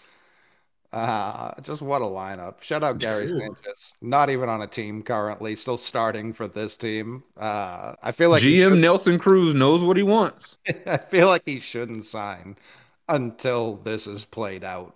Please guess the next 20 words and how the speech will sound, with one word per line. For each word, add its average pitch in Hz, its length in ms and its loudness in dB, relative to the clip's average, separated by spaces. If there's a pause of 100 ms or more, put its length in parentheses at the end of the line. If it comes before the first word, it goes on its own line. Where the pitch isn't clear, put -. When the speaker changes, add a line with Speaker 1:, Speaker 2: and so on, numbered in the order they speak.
Speaker 1:
because 107 340 -6
I 101 100 -6
feel 123 300 -4
like 110 220 -2
he'll 107 140 -8
probably 107 540 -6
go 117 220 0
off. 127 360 -2 (460)
Um, 101 720 -8 (420)
I 110 60 -6
know 104 120 -6
Y 98 200 -6
C 107 220 -8
probably 110 260 -6
has 110 220 -10
differing, 120 500 -8
uh, 123 160 -6
takes, 151 400 -6
but 107 260 -6
I, 101 140 -6